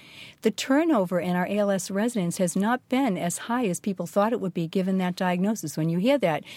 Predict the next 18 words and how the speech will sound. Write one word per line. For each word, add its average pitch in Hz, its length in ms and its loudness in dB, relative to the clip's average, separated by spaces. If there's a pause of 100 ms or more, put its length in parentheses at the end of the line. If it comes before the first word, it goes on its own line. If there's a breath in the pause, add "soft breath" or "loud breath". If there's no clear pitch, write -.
(120)
you 208 120 0
think 226 220 0
of 196 60 -2
it 190 80 0
almost 190 300 0
as 185 120 -2
an, 170 180 -2 (360 loud breath)
a 180 120 -2
death 214 280 2
notice 147 460 -2 (280 loud breath)
for 185 140 -2
someone, 165 400 0
and 165 140 0
that 185 160 -2
is 220 200 -2
not 190 320 0
the 185 80 -6
case. - 440 -6